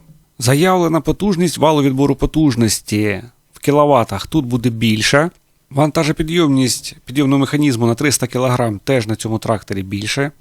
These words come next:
Колеса, я думаю, ви і теж самі вже побачили, що тут ширші.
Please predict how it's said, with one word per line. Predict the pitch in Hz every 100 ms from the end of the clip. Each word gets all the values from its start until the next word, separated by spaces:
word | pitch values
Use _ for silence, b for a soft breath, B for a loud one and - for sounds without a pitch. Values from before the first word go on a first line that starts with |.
| - -
Колеса, | 143 160 131 127
я | 120
думаю, | 120 117 120
ви | 117
і |
теж | - 202 -
самі | 180 170
вже | 160 151
побачили, | 147 151 143 135
що | - -
тут | 131
ширші. | - 139 123 - 131